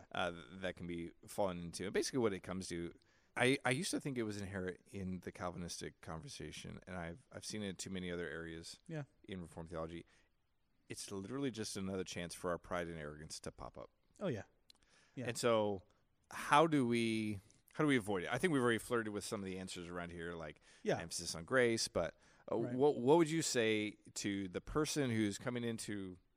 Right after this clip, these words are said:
Speaker 1: just new to the Reformed world, is getting a taste for these doctrines,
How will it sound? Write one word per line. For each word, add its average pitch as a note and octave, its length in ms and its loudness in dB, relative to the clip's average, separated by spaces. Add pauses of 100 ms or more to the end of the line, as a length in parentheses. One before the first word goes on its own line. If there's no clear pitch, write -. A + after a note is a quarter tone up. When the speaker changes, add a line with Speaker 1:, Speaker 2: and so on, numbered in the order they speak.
(880)
Speaker 1:
just C#3 300 0
new C#3 160 0
to A#2+ 120 -6
the A#2 80 2
Reformed G#2 380 -4
world, D2 400 -12 (320)
is F#2+ 200 -8
getting A#2 280 -2
a A2 60 0
taste A2 360 -2
for A2 100 -4
these F#2 180 -4
doctrines, D#2 720 -10